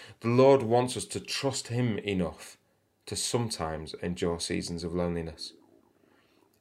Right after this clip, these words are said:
if necessary, to do his will. And he wants us to use times of loneliness to draw closer to him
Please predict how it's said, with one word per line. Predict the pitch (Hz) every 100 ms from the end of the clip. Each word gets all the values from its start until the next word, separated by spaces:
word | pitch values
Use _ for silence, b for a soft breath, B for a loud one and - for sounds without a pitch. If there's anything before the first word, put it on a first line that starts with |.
| _ _ _ _ _ _ _ _ _
if | 117 110
necessary, | 123 139 127 98 - 85 80 82 95 - _
to | -
do | 123 127
his | 123 123
will. | 135 139 - _ B B B B B B B
And | - 135 139 - -
he | - 117 165
wants | 147 143 127 98
us | 85 -
to | 104
use | 95 95 92
times | - 123 127 120
of | 123
loneliness | 110 107 98 85 80 80 87 - - _ _ _ _ _ _ _ -
to | -
draw | 101 92
closer | 90 - 98 92 -
to | -
him | 85 78